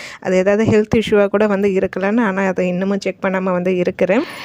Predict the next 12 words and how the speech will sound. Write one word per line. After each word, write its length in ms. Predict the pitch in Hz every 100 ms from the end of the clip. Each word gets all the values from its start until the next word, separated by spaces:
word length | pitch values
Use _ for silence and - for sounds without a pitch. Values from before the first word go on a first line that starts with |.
| - -
நான் 180 | 233 214
எவ்வளோ 240 | 220 269 320
சாப்பிட்டாலுமே 500 | 269 247 247 254 294
அந்த 220 | 214 240
அளவுக்குலாம் 420 | 285 294 285 285
வந்து 160 | 240 240
ரொம்ப 200 | 226 247
குண்டாகிற 580 | 214 220 240 262 254 226
அளவுக்குலாம் 340 | 208 214 226
என் 100 | 220
உடம்பு 260 | 196 190 196
வந்து 220 | 190